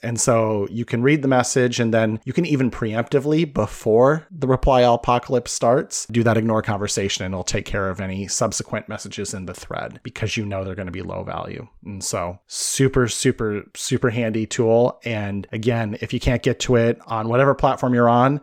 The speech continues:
Outlook web app or Outlook online, Outlook on the web, whatever you call it these days, has that feature. So that's a good one.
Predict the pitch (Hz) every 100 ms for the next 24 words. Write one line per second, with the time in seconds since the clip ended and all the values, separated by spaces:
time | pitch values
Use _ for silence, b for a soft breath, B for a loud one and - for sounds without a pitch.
0 | - 120 110 - 120 110 107 104 - -
1 | - 113 80 117 113 - 110 104 101 101
2 | 104 101 - 110 104 110 110 107 104 101
3 | 98 117 117 113 - 101 107 104 - 98
4 | 95 - - - 95 95 107 - - -
5 | - 107 - - - 98 - - 101 110
6 | 110